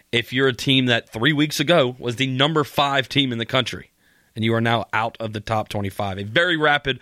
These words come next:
fall from grace. They'll have an opportunity to bounce back this week, taking on Duke, who has been dreadful this year.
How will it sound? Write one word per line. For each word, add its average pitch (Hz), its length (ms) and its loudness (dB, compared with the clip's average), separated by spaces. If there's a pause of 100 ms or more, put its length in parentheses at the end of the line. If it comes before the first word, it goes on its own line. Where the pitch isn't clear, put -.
(280)
fall 147 220 4
from 123 160 -10
grace. 127 260 2
They'll 139 100 2
have 131 100 2
an 127 80 0
opportunity 120 540 0
to - 120 -6
bounce 151 320 0
back 147 260 0
this 139 220 -4
week, 131 280 2 (300)
taking 135 300 4
on 120 260 2
Duke, 165 300 4
who 135 160 0
has 117 120 2
been 107 160 -4
dreadful 147 400 2
this 120 220 -4
year. 98 140 -6